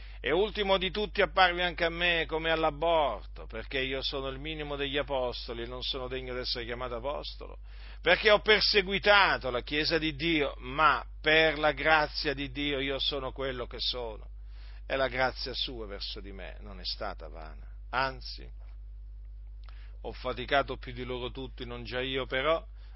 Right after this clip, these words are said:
ma la grazia di Dio che è con me. Sia dunque io, siano loro, così noi predichiamo e così voi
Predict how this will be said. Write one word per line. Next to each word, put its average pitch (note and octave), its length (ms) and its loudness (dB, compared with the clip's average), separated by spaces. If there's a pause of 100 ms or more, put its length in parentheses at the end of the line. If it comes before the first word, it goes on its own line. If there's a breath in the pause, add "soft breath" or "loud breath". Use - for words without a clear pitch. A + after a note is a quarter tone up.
(100)
ma D3+ 140 -4
la E3 100 4
grazia D#3+ 560 4
di C#3+ 200 -6
Dio G2 580 -8 (440)
che C3 380 2
è D#2 100 -10 (240)
con A2 280 -6
me. A#2 420 -4 (320 loud breath)
Sia F#3 360 4
dunque F#3 840 -2
io, F#3 560 0
siano F3 500 0
loro, D3 600 -2
così F3+ 440 -4
noi B2+ 280 -4
predichiamo C#3+ 1000 -2 (180)
e D3+ 180 4
così A2+ 640 -4 (480 loud breath)
voi A#2+ 640 2